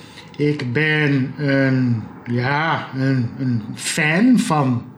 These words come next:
minister-president op, eh,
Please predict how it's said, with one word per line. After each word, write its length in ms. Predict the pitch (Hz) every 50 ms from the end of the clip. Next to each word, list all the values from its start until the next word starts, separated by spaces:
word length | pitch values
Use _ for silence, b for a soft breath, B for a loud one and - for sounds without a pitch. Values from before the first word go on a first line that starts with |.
| - -
minister-president 1600 | - 123 131 139 147 151 165 170 160 - - 147 143 - 147 147 147 135 - - 131 117 110 131 127 135 156 180 208 202 - B B B B B B B B B -
op, 520 | 143 131 135 135 127 131 - - - -
eh, 60 | 135